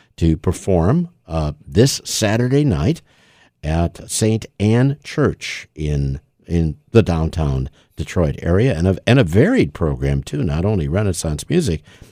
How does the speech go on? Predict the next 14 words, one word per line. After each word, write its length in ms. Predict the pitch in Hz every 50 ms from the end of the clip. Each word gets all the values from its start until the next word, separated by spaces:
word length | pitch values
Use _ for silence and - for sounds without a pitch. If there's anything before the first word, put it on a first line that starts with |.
| _ -
as 140 | - 80 -
Peter 280 | - - 87 78 69 -
Phillips 420 | - - 98 85 76 71 - -
mentioned, 400 | - 98 151 165 - 76 71 71
but 140 | 87 82 73
also 420 | 78 85 92 90 - - 87 85 - - - - _
some 220 | - - - 90 82
contemporary 840 | - - 87 82 - - 95 95 - - 80 73 71 67 65 65 _ _ _ _ _ -
works 240 | 87 85 78 - -
by 200 | - 73 71 67
Estonian 380 | 71 - - - 76 73 73 71
composer 420 | - 73 69 73 71 - 71 - - -
Arvo 380 | 160 160 151 143 - 139 135 -
Pärt 440 | - - - 156 - - 139 -